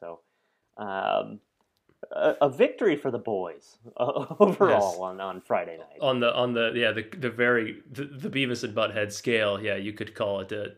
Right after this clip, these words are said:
Speaker 2: a victory. Um, this one,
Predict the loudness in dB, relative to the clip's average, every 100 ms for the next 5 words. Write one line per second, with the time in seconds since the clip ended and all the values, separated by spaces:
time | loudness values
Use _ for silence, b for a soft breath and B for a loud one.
0 | -8 -6 -4 -6 -6 -4 -4 B B B
1 | B B -2 0 0 -2 -6 -10 -20 -20
2 | _ _ _ _ -8 -8 -6 -6 -6